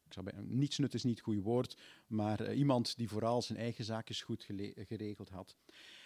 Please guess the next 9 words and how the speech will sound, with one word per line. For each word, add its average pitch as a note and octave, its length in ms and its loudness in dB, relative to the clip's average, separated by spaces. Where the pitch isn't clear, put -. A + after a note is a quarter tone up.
En A3+ 440 10
via F#3+ 300 6
die D#3 280 6
Frans, E3+ 600 6
eh, C3 280 0
militaire C#3 420 6
attaché B2 220 0
in A2+ 120 2
Frankrijk D#3+ 640 0